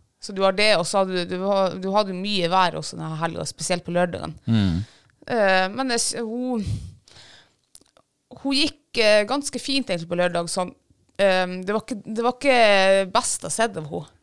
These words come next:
Speaker 1: Ehm, det er nå greit. Hun fikk nå gått masse på lørdag. Eh, når vi kom hjem til hytta, så tenkte jeg, skal nå ta en liten, liten runde med henne alene i
Speaker 2: Ja.
Speaker 1: hytta der.
Speaker 2: Ja.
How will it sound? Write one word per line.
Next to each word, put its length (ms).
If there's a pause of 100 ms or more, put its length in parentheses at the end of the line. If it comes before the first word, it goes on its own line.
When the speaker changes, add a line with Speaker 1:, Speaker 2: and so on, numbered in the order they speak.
(120)
Speaker 1:
Ehm, 840 (1400)
det 100
er 40
nå 140
greit. 520
Hun 100
fikk 160
nå 120
gått 160
masse 400
på 160
lørdag. 320 (180)
Eh, 460
når 120
vi 100
kom 140
hjem 160
til 120
hytta, 260
så 140
tenkte 160
jeg, 80
skal 100
nå 100
ta 160
en 120
liten, 360 (360)
liten 280
runde 240
med 120
henne 120
alene 460
i 100
Speaker 2:
Ja. 180
Speaker 1:
hytta 240
der. 180 (140)
Speaker 2:
Ja. 180